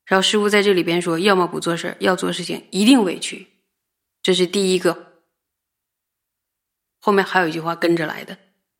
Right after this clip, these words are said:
，“只有在委屈中才能够常办事情”。后面还有一句更爆炸的，“这是佛法的特质啊。”有没有发现？诶，这怎么是又反了呢？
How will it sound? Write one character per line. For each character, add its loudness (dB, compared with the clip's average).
，“只 0
有 6
在 2
委 2
屈 -4
中 0
才 -2
能 0
够 -2
常 -6
办 0
事 0
情”。 -6
后 2
面 6
还 0
有 2
一 0
句 2
更 2
爆 2
炸 -4
的 -14
，“这 4
是 0
佛 -2
法 -4
的 -12
特 -2
质 -12
啊。” -20
有 -2
没 2
有 4
发 2
现？ -4
诶， 0
这 0
怎 2
么 2
是 -8
又 4
反 0
了 -10
呢？ -4